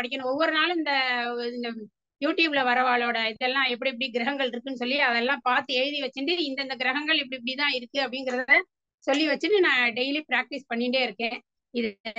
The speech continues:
நமக்கு எல்லாம் கத்துக் கொடுத்த பொது உடைமூர்த்தி ஐயாக்கு என்னன்னைக்கு நான் நன்றி கடன் பட்டிருக்கேன். அவர் இது மாதிரி நமக்கு நிறைய போக்குட்டே இருக்கணும். அம்மா ஒவ்வொரு சமயம் எனக்கு வந்து சொல்ல வரமாட்டேங்கிறது,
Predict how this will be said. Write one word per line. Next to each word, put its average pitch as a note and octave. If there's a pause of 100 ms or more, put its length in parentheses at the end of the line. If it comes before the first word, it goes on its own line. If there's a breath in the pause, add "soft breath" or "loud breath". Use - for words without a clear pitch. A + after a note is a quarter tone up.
(380)
நமக்கு A3
எல்லாம் C#4+
கத்துக் C#4
கொடுத்த C#4+
பொது D4
உடைமூர்த்தி B3
ஐயாக்கு B3
என்னன்னைக்கு C#4
நான் D#4
நன்றி A#3+
கடன் A#3+
பட்டிருக்கேன். A3 (380)
அவர் A3
இது A3
மாதிரி C#4+
நமக்கு A#3
நிறைய B3
போக்குட்டே C4+
இருக்கணும். B3
அம்மா B3
ஒவ்வொரு D4
சமயம் D#4+
எனக்கு B3
வந்து C#4+
சொல்ல D4
வரமாட்டேங்கிறது, B3